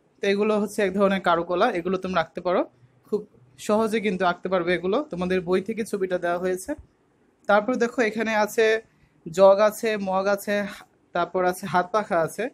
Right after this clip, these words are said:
বেতের হাত পাখা, ঝুড়ি আছে, তারপর এখানে সোফা আছে, বেতের বে-, ব্যাগ আছে আমরা দেখতে পাচ্ছি। তো এগুলো হচ্ছে তোমরা অঙ্কন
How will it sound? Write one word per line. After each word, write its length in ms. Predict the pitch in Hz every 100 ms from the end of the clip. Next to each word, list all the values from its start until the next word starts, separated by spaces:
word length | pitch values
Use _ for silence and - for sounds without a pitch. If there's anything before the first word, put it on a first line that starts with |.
| _ _ -
বেতের 300 | 160 180 208 185
হাত 120 | 160
পাখা, 220 | 156 147 233 - 170
ঝুড়ি 240 | 196 190 185 156
আছে, 180 | - 269 - _ _ _ _ _ _ _ _ _ 185
তারপর 320 | 175 175 185 185
এখানে 220 | 196 190 185
সোফা 260 | - 214 185 170
আছে, 160 | 156 233 196
বেতের 280 | 180 226 302 - _ _ _ _ _ _ _ _ - _
বে-, 200 | 180 185 180
ব্যাগ 160 | 190 196
আছে 180 | 196 220
আমরা 120 | 202 170
দেখতে 160 | 165
পাচ্ছি। 260 | 180 180 - 247
তো 60 | 208
এগুলো 180 | 202 208
হচ্ছে 160 | 208 208 196
তোমরা 200 | 190 247 - _ _ -
অঙ্কন 280 | 185 190